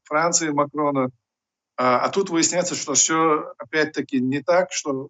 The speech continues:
было уни-, унизительно для, для Германии, что она под давлением Штатов вынуждена была обменять, э, уже осужденного, посаженного киллера, убийцу на российских оппозиционеров.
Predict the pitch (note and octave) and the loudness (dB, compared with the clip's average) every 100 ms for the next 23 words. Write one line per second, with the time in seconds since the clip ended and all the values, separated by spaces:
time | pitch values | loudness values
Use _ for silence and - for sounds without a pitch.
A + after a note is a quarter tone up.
0 | - C#3+ C3+ D#3 D#3+ - - D#3 - F3 | -14 -6 0 0 0 -4 -8 -8 -4 0
1 | E3 D3 D3+ D#3 B2+ B2+ B2 C3 B2+ B2 | 2 2 0 -2 -4 -6 -2 0 2 2
2 | A#2+ _ _ _ _ _ B2 C3 C3 C#3 | -2 _ _ _ _ _ -4 0 2 4
3 | E3 F#3 D3 - C#3 C3+ C#3 C#3+ C3+ B2+ | 4 2 0 -2 -4 -4 -2 0 0 -2
4 | - _ _ D3+ B2+ D3+ C#3+ D3+ C#3+ B2+ | -8 _ _ -8 -2 0 2 2 2 0
5 | A#2+ - D#3+ E3+ C#3+ A#2 A#2 C3+ D3 C#3 | -4 -2 0 0 -2 -4 -6 -2 0 -2
6 | A#2+ B2 A2+ B2+ B2+ A#2+ - - B2+ C#3 | -2 -6 -4 0 0 -2 -8 -10 -4 0
7 | C#3 C3 - - B2+ B2 A2 A2+ - _ | 2 0 -2 -12 -10 -8 -6 -6 -10 _
8 | _ _ _ _ _ _ _ _ _ _ | _ _ _ _ _ _ _ _ _ _
9 | C#3 B2+ D3 - E3+ E3+ C#3+ D#3+ D3 C3+ | 2 2 4 2 2 -2 -4 -4 -2 -2
10 | D3 - D3+ C#3 C#3 B2+ B2 A#2 - E3+ | -2 0 0 0 -2 -2 -2 -4 -8 -6
11 | E3+ C#3 C3 B2+ C#3 D3+ - C3+ C3 C3 | -2 0 -2 -2 0 0 -2 -4 0 0
12 | B2+ B2+ C3 B2+ C#3+ - C#3 C3 C3+ B2 | 2 0 0 -2 0 -2 -4 -6 -4 0
13 | - C3 B2+ A2+ G#2 | 0 0 -2 -4 -6